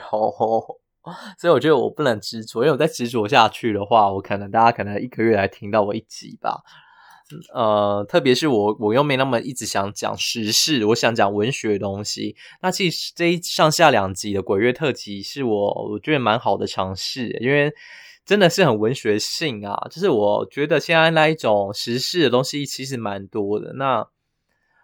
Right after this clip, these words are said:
我觉得文学的东西相对少了一点点啊，但很多人，很多厉害人有在做啊。可是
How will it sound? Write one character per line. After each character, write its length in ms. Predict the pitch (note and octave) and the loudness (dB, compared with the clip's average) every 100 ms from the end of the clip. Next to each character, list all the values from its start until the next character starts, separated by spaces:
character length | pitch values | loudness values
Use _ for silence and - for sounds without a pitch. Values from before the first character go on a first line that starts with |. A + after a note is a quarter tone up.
| _ | _
我 320 | - A#2+ A2+ A2 | -4 2 2 2
觉 180 | C3+ | 0
得 120 | D3+ C3+ | 2 2
文 180 | B2 | 0
学 180 | D3 C3 | 0 0
的 40 | A2+ | 2
东 200 | A#2+ C#3 | 2 0
西 220 | - C3 | -6 -8
相 240 | B2+ C3 | -4 -4
对 480 | C3 C3 A2 G#2+ G#2 | 0 2 2 2 -2
少 260 | - - G2+ | -4 -4 -2
了 120 | A2 | -2
一 80 | F#3+ | -4
点 280 | - A#2+ C#3+ | -4 -4 -4
点 200 | G#2+ - | -6 -6
啊， 80 | A#2 | 2
但 180 | F3 | 2
很 280 | D#3+ - F#2+ | 2 -4 -10
多 200 | F#2 D3 | 0 4
人， 140 | C#3+ G#2+ | 4 4
很 80 | |
多 140 | G2 C3 | 2 -2
厉 120 | C#3 | -2
害 140 | C#3 A2 | 0 0
人 120 | F#2+ | 0
有 80 | F#2 | -6
在 160 | A2 | -6
做 400 | G#2 - A2+ G2 | -6 -6 -8 -6
啊。 80 | F2+ | -8
可 60 | A2 | -10
是 380 | - B2+ A2+ | -4 -4 -4